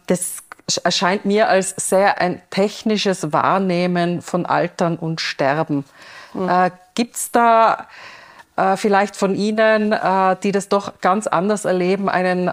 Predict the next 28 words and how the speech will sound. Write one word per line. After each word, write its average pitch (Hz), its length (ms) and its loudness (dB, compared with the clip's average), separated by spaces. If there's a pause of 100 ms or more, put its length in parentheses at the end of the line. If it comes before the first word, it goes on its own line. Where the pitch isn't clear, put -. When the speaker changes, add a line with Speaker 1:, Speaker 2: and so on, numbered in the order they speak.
(100)
Speaker 1:
einen 180 320 -2
Wunsch, 202 420 -2
wie, 196 380 -2
wie 196 140 -2
vielleicht 190 440 0
das 190 200 -2
transportiert 190 680 -4
werden 190 240 0
könnte, 185 560 -2 (520)
das 185 280 -2
weniger 175 540 2
auf 165 160 -2
Zahlen, 160 360 0
Daten, 156 320 -2
Fakten - 460 -6
basiert? - 500 -12 (680)
Speaker 2:
Es 214 140 0
ist 262 160 0
ja 202 220 4
irgendwo 208 320 0
verständlich, 170 600 -4
oder? 196 280 0
Weil, 175 400 0
weil 185 160 2
ich 180 60 -4
glaub, 196 200 -4
dass - 300 -6
da 180 180 0